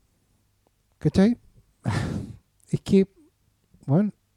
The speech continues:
dejen de avergonzarse de sus propias vidas, weón. Lo que les ha pasado está bien.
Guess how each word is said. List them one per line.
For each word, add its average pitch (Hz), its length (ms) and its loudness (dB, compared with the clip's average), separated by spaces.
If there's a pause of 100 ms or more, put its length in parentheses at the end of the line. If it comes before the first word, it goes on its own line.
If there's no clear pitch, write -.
(140)
dejen 202 500 0
de 175 360 2
avergonzarse 131 920 -4
de 147 60 -2
sus - 160 -8
propias 135 340 -4 (160)
vidas, 139 300 -2 (120)
weón. 123 120 -20 (1400)
Lo 113 160 -4
que 120 80 -6
les 123 100 0
ha 175 60 0
pasado 175 360 0
está 165 220 0
bien. 131 460 -4